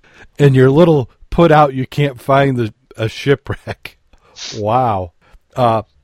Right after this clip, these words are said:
and you're like, "Oh my gosh, are we ever going to find this? We spent so much time. Why can't we <laughs> find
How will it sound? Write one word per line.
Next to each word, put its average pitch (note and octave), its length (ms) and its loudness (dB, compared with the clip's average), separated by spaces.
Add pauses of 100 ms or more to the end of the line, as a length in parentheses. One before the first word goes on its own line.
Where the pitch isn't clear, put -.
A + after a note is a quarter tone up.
(220)
and C#3+ 100 -2
you're C#3 120 2
like, C3+ 180 0
"Oh D#3+ 100 0
my E3 180 0
gosh, C3+ 420 0
are B2+ 100 0
we B2+ 160 -2
ever D3 240 2
going C#3+ 200 -2
to C3+ 60 -4
find B2+ 360 -4
this? B2 160 -6
We C3 80 -8
spent C3 280 -6
so D3 200 -2
much D3 240 -2
time. C3 260 0
Why B2 160 0
can't C#3 240 -4
we C3 120 -2
<laughs> - 160 -10
find C#3+ 280 -6